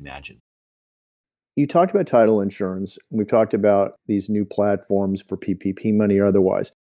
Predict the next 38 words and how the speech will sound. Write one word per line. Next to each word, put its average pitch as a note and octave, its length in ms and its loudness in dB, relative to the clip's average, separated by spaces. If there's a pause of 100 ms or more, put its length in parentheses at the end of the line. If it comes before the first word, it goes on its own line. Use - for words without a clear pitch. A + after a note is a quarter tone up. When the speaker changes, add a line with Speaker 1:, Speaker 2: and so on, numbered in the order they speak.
Speaker 2:
A - 80 2
person D#3+ 360 4
goes B2+ 220 8
out G#2+ 440 6 (280)
and G2+ 140 2
they G2+ 240 2
wanna G#2+ 180 0
buy F#2+ 220 0
a F#2+ 80 -4
house, - 420 -10 (100)
or - 60 -8
they F#2 100 -2
go A#2 180 6
out A2+ 60 4
and G#2+ 80 4
they G2+ 60 4
wanna G2+ 200 2
buy G2 160 2
a F2+ 100 -2
duplex, - 580 -4
or G2 40 0
they G#2+ 80 4
wanna B2 160 6
buy A2+ 160 6
an G#2 80 6
apartment F#2+ 400 0
building. F2+ 320 -2 (440)
Essentially, A2+ 800 4
they G#2 180 6
typically A2+ 640 2
would G2 160 4
have F#2+ 160 4
a F#2 60 -2
broker G2+ 420 4
show G2 240 0
'em G2 140 0 (120)
the G2 80 -2
property, F2+ 640 0